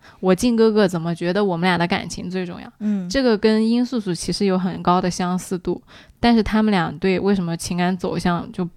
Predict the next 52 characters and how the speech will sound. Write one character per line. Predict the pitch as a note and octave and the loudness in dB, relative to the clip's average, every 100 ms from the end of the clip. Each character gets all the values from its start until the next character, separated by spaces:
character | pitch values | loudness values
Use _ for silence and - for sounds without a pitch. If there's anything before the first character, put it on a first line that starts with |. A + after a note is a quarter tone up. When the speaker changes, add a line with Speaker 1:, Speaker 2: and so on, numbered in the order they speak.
| - - _ - - _ - | -18 -20 _ -20 -20 _ -2
Speaker 1:
有 | F3+ | -2
这 | E3 B3 | 0 2
么 | A#3+ | 2
多 | F3 F3 E3 | 2 2 0
的 | D#3+ E3+ | 0 -4
不 | - F3+ | -2 -2
一 | F3 | 0
样 | F3 E3 | -2 -4
呢？ | G#3 | -4
Speaker 2:
嗯。 | F#3+ F#3 F#3 | -4 -4 -4
Speaker 1:
就 | - | 0
首 | G#3+ F3+ | 0 0
先 | E3+ F#3 F#3+ | -2 -2 -2
第 | G#3 G3+ | 0 0
一 | |
点 | F#3 - | 0 -4
就 | F3+ | -6
是 | F3 E3+ | -6 -6
黄 | - E3 F3+ A3+ | -6 -2 2 2
蓉 | F3 E3+ | 2 2
为 | F#3 | 0
什 | F#3 F3+ | 0 -4
么 | D#3+ | -6
这 | - F#3+ | -4 -4
么 | E3+ | -4
爱 | - E3+ D#3+ | -4 -4 -4
郭 | E3 D#3+ | -4 -4
靖， | E3 F3+ A3+ - - _ | -6 -10 -14 -18 -20 _
就 | - A#3+ | 2 4
是 | G3 | 4
因 | F#3+ F#3+ | 0 0
为 | F3 - A3+ _ _ - | -2 -4 -10 _ _ -2
郭 | D4 D4 | 0 2
靖 | - G#3+ | 2 0
给 | - | 0
了 | - D#3+ | -4 -2
黄 | G3+ D#3+ E3+ | 0 2 2
蓉 | G3+ - E3 - _ | 0 0 -8 -14 _
无 | F3+ E3 | -4 -2
条 | F3+ E3+ | 0 -2
件 | D#3 D#3 | -4 -8
的 | - | -8
爱。 | - - _ _ _ - | -12 -14 _ _ _ -2
Speaker 2:
嗯。 | G#3 G3 F#3+ F#3 F3 E3 E3 F#3 - _ _ _ | 0 2 0 -2 -6 -8 -12 -14 -18 _ _ _
Speaker 1:
郭 | C4+ D4 | 4 6
靖 | C#4+ | 6
是 | C4 A3 | 4 6
爱 | C4+ | 4
黄 | A#3+ F#3 F#3+ | 4 4 2
蓉 | F#3+ - | 2 0
的。 | E3 - - - - | -2 -2 -6 -12 -2
Speaker 2:
对。 | G3+ D#3+ | 0 0